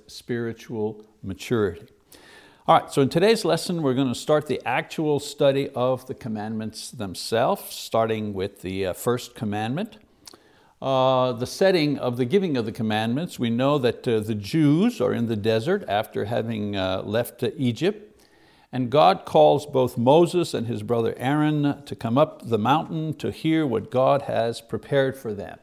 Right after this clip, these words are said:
And we read, uh, in Exodus, uh, chapter twenty, verse one, it says,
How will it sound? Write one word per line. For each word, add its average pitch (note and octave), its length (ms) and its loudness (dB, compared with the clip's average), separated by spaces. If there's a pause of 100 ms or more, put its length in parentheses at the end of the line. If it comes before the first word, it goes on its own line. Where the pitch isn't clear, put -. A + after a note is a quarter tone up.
And A2 380 -10 (340)
we A2+ 160 -6
read, D#3+ 600 -2 (760)
uh, G#2 180 -4
in A#2+ 280 -6
Exodus, C#3+ 640 -8
uh, A2 160 -8
chapter C3+ 420 -12
twenty, C3+ 360 -8
verse G#2+ 360 -12
one, B2 280 -6
it - 140 -10
says, A2+ 420 -4